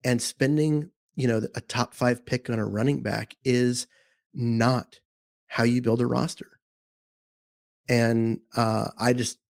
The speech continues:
I'll always have a problem with that pick. It's just way too high. Um, and the Cowboys made the same mistake,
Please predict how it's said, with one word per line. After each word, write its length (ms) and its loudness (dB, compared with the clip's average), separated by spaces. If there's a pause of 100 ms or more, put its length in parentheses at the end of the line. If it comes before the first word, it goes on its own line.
(540)
I'll 120 8
always 400 4
have 140 2
a 60 0
problem 380 0
with 160 -10
that 200 -12
pick. 160 -10 (380)
It's 220 -2
just 180 -8
way 220 2
too 220 -4
high. 260 -4 (400)
Um, 360 4
and 100 6
the 60 2
Cowboys 440 2
made 140 4
the 80 -4
same 260 0
mistake, 580 0